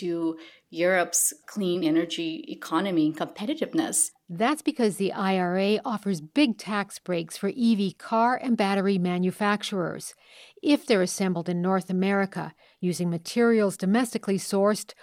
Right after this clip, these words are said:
Speaker 2: or from countries which the U S has a free trade agreement.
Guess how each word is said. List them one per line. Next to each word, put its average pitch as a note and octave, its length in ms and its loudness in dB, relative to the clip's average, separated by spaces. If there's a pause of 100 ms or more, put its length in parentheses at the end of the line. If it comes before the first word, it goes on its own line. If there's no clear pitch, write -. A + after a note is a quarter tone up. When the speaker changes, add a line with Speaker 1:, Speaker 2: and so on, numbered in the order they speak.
(160)
Speaker 2:
or B3+ 260 4
from B3+ 240 0
countries A3+ 500 0
which - 220 -2
the B3+ 60 0
U A#3+ 260 6
S F3+ 220 2
has F#3+ 160 -2
a G3+ 60 -2
free F#3+ 280 -2
trade F3 300 -4
agreement. G3+ 580 2